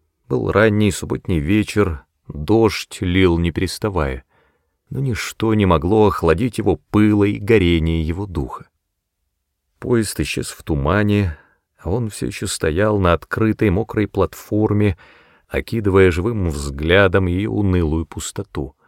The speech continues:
Никто не пришёл встретить его, однако ничуть этим не обескураженный молодой священник поднял свой чемодан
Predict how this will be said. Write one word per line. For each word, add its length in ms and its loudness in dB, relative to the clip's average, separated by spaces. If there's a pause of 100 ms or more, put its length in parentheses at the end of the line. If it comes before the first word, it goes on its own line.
(680)
Никто 320 -2
не 140 0
пришёл 420 -2
встретить 720 -2
его, 380 0 (340)
однако 400 -6
ничуть 400 -4
этим 280 -2
не 80 6
обескураженный 840 0
молодой 380 0
священник 800 -2
поднял 480 -2
свой 260 -4
чемодан 640 -2